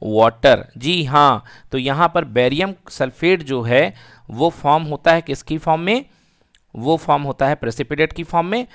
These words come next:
और सोडियम क्लोराइड जो होता है वो पानी में घुल जाता है। बोलिए, तो करेक्ट आंसर इसका क्या है? बी। करेक्ट आंसर इसका है बी। डन,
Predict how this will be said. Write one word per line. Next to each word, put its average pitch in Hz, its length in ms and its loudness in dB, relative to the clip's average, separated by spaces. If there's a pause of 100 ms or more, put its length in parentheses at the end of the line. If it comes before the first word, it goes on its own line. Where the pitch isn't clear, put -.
(180)
और 135 120 0
सोडियम 165 520 -4
क्लोराइड 160 280 0
जो 147 100 -4
होता 143 200 0
है 156 60 2
वो 156 120 -4
पानी 117 320 -2
में 160 120 -6
घुल 120 200 -6
जाता 101 280 -4
है। 92 200 -10 (140)
बोलिए, 117 300 -2 (480)
तो 127 60 -6
करेक्ट 165 380 2
आंसर 165 260 -2
इसका 160 200 -6
क्या 160 180 2
है? 233 220 0 (120)
बी। 117 260 -4 (1120)
करेक्ट 120 220 0
आंसर 135 240 0
इसका 123 240 0
है 170 220 -4 (240)
बी। 104 220 -8 (160)
डन, 214 220 4